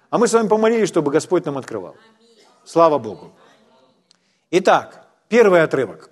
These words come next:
<clears throat> Книга Деяния, десятая глава, начиная с тридцать седьмого стиха. Тридцать седьмой, тридцать восьмой стих. Это проповедь Петра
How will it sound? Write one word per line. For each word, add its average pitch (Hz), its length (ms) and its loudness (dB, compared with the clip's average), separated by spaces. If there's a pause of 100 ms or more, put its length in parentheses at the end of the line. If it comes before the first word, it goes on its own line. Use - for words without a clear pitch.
(120)
<clears throat> - 1080 -14
Книга 180 340 4
Деяния, 165 600 0
десятая 127 500 -2
глава, 143 340 0
начиная 131 400 -8
с 117 60 -12
тридцать 127 240 -10
седьмого 110 320 -10
стиха. 85 320 -18
Тридцать 175 280 -8
седьмой, 160 200 -6
тридцать 113 200 -14
восьмой 98 280 -16
стих. - 280 -20 (1900)
Это 233 220 2
проповедь 190 640 2
Петра 165 640 -2